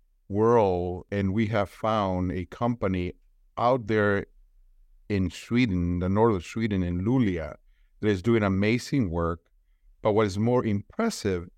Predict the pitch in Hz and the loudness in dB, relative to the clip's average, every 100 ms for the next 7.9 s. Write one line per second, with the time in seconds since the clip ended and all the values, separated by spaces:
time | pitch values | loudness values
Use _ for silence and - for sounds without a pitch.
0 | _ _ _ 113 101 - _ _ _ - | _ _ _ -6 -6 -10 _ _ _ 0
1 | 127 120 123 - 113 107 104 - 101 92 | 0 4 2 2 0 -2 -4 -8 -8 0
2 | 110 160 - 98 98 92 82 85 80 87 | 4 2 0 -4 -4 -6 -4 -2 -2 -4
3 | - 110 110 196 254 139 - 147 - 104 | -4 -4 0 0 -2 -6 -4 -4 -4 -2
4 | 117 104 113 117 107 98 - _ _ _ | -2 0 0 2 0 -4 -8 _ _ _
5 | _ _ _ _ _ 101 113 113 113 110 | _ _ _ _ _ -2 -2 0 0 0
6 | 101 120 - - 120 120 110 107 107 110 | 0 -2 -2 -4 -2 -2 0 0 -2 -2
7 | 110 - 104 90 - 90 - 107 | -4 -4 -6 -6 -10 -4 2 2